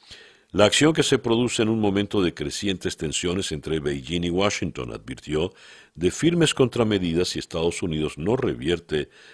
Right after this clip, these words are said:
la decisión del cierre del consulado. El cierre unilateral del Consulado General de China en Houston en un corto periodo de tiempo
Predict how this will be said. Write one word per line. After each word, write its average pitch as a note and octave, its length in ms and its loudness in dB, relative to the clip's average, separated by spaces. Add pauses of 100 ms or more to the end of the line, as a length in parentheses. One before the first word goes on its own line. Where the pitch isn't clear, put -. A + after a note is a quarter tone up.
(160)
la A#1 160 -14
decisión A2+ 760 -2 (480)
del D2 560 -6
cierre E2 560 0
del C#2 400 -8
consulado. C#2+ 800 -4 (500)
El C#2 140 -6
cierre A#2+ 420 6
unilateral G2+ 1080 4
del B1+ 200 -8
Consulado E2+ 520 -2
General F2+ 460 -2
de F2 140 -4
China F#2+ 440 -2
en F2 160 -4
Houston C3 540 -4
en F2 140 0
un D2+ 100 -4
corto F2 400 -2
periodo D2+ 460 0
de A#1 100 -12
tiempo D#2 480 -6